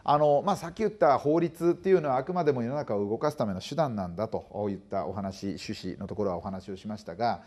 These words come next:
あの、これもですね、理屈で言っちゃうと、取り消しっていうのは無効なものを取り消す。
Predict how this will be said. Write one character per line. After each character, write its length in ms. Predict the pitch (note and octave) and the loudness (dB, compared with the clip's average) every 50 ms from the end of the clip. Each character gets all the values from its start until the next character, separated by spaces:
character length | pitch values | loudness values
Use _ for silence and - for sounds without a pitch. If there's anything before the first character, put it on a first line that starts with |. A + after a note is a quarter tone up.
| - - - - _ _ - | -20 -20 -20 -20 _ _ -2
あ 100 | - B2 | -2 0
の、 240 | B2+ B2 A#2+ A#2+ A#2 - | 0 0 -2 -2 -2 -2
こ 100 | G3+ F#3+ | -2 -2
れ 60 | - | -2
も 120 | - C4+ | -2 2
で 100 | B3 A#3+ G3 | 2 2 2
す 80 | - | 2
ね、 140 | F3 D3+ C#3 | 0 -2 0
理 140 | C3 D#3 F3+ | 0 0 -2
屈 240 | - C#4 C4 B3 B3 | 0 -2 -2 -2 0
で 80 | C#4 | 0
言 100 | C4+ C4 | -2 -2
っ 20 | G3 | -2
ち 160 | - - A#3+ | 0 2 4
ゃ 100 | A#3 A3+ | 4 4
う 40 | A3 | 4
と、 440 | A3 B3+ B3+ A#3 - - - - - - | 10 12 12 12 12 8 4 -12 -14 0
取 260 | - A3+ C4 C#4+ D4 | 2 2 4 4 2
り 40 | - | 2
消 180 | - D4+ C#4+ - | 4 4 4 4
し 160 | - - F4 | 6 6 6
っ 20 | F4+ | 6
て 320 | F4+ - - - G#3 G3 | 6 2 0 4 6 6
い 100 | F#3 F3 E3+ | 8 8 6
う 100 | D#3+ D#3 | 6 6
の 100 | F3 A3 | 8 8
は 320 | A#3+ F#3+ A#2+ - - - - | 10 10 8 6 0 -10 -2
無 240 | C3 D3 F#3+ B3 B3 | 4 6 6 6 8
効 300 | - - E4+ E4+ E4+ E4+ | 12 12 12 12 12 10
な 120 | E4+ D#4 | 10 8
も 140 | D4+ D#4+ E4+ | 8 6 6
の 100 | F#4 F#4 | 6 6
を 60 | D#4+ | 8
取 180 | G3+ E3+ C#3+ B2 | 8 8 6 6
り 60 | - | 4
消 80 | G#2+ - | -2 -6
す。 180 | - F#2 - | -6 -8 -12